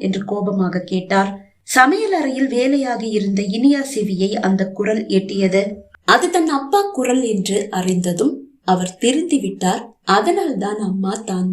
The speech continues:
இருக்கும் முகவரியை கூறி தன்னை பார்க்க அனுப்பியிருக்கிறார் என்று நினைத்தவள்,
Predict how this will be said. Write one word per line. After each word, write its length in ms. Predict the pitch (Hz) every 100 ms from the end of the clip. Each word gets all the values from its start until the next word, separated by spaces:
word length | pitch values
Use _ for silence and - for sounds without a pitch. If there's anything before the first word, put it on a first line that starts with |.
| 180
இருக்கும் 440 | 240 294 277 214
முகவரியை 560 | 190 202 196 185 180 175
கூறி 340 | 175 175 175 233 - - _ -
தன்னை 280 | 202 208 202
பார்க்க 440 | 208 254 349 - 240
அனுப்பியிருக்கிறார் 1000 | 196 214 214 196 180 180 190 190 208 214
என்று 300 | 190 175 185
நினைத்தவள், 580 | 175 180 175 175 185